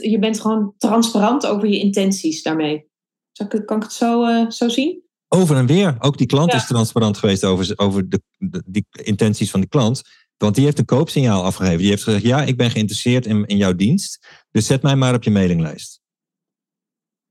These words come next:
Speaker 1: Zullen we het nog even hebben over artificial intelligence ook? Hè, want die, eh, ehm, daar kan je nu een, ehm, nou, je kan natuurlijk heel makkelijk zeggen, "Ik wil een, eh, schrijf een nieuwsbrief over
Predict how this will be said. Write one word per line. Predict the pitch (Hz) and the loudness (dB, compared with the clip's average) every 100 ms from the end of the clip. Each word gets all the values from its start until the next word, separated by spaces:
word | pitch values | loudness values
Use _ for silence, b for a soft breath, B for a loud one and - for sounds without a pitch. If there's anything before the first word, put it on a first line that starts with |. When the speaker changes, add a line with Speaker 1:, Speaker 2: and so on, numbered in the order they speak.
| _ _ _ | _ _ _
Speaker 1:
Zullen | - - 269 | -8 0 2
we | |
het | 254 | 2
nog | 262 | 0
even | 233 247 | 0 0
hebben | 240 233 - | 0 0 -2
over | 220 214 196 - | -4 -4 -6 -4
artificial | 220 226 - 220 - 190 | -4 -4 -4 -4 -4 -6
intelligence | 196 185 165 143 - 135 - - | -4 -2 -2 -4 -10 -14 -14 -12
ook? | 139 143 - _ _ _ _ _ _ _ _ - | -12 -14 -20 _ _ _ _ _ _ _ _ -4
Hè, | 233 | -2
want | 320 196 - | 0 -2 -4
die, | 165 180 185 | -2 2 2
eh, | 165 160 156 156 160 156 | 2 0 -2 -4 -4 -4
ehm, | 151 151 | -6 -4
daar | 160 185 | -2 -2
kan | 175 170 | -2 -2
je | |
nu | 165 165 156 | -2 0 0
een, | 151 156 | -2 -4
ehm, | 151 147 147 151 151 - | -6 -8 -12 -16 -20 -12
nou, | - - | -12 -8
je | 151 | -8
kan | 147 151 | -6 -6
natuurlijk | 165 165 156 | -4 -4 -2
heel | 175 | -2
makkelijk | 175 170 160 | -4 -6 -8
zeggen, | - 196 202 - 220 | -6 -4 -4 -4 -4
"Ik | - - | -6 -4
wil | 165 | -2
een, | 160 156 156 | -2 -2 -6
eh, | 151 156 | -8 -10
schrijf | - 180 185 | -8 -4 -2
een | 190 | 0
nieuwsbrief | 180 220 220 - 175 170 - - | 2 2 2 -2 -4 -4 -6 -4
over | 170 170 - 165 151 | -4 -4 -4 -6 -6